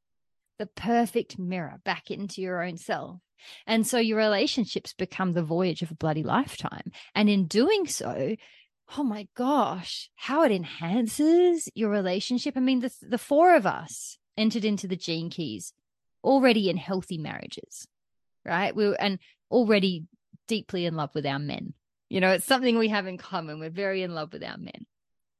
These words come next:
However, we've all seen such transformation in our marriages through the Gene Keys, not because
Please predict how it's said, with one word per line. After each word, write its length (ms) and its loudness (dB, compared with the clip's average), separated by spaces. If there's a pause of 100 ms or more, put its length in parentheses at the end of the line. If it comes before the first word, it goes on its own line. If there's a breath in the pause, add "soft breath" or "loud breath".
(480)
However, 500 2
we've 360 -2
all 340 8
seen 720 0 (280 loud breath)
such 600 -6
transformation 1120 -2 (360)
in 120 2
our 80 -2
marriages 600 -12 (220)
through 140 -2
the 100 -8
Gene 280 -8
Keys, 400 -12 (340 soft breath)
not 300 6
because 480 4